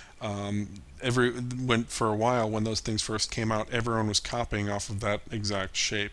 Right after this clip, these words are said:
even if those, that wheel didn't work the same way. So many knockoff M P three players came out that looked exactly like that, um,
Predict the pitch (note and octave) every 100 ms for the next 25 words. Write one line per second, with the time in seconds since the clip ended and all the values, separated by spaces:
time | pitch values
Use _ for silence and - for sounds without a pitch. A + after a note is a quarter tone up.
0 | G#2 G#2+ A2+ G#2+ - G#2+ G2+ A2+ A2+ G#2+
1 | A2 A2+ A2 A2 A2 A2+ A#2 A2+ - -
2 | G#2 G#2 G2+ G2+ - - - - - -
3 | - B2+ C3 C3 B2 A2 G#2+ G#2+ A#2 -
4 | A2 A2 B2 A2 A2+ G#2+ - A2+ - G#2
5 | G#2 - - A2 G2+ G#2 A2 - - -
6 | - G2+ G2+ - C#2 A2+ A2+ C3 - -
7 | - A#2+ A2 G2+ G#2 G#2+ - G#2+ G#2+ G#2
8 | G2+ - - - - - - A2 G2+ G2+
9 | G2+ G#2 G2+ - - G2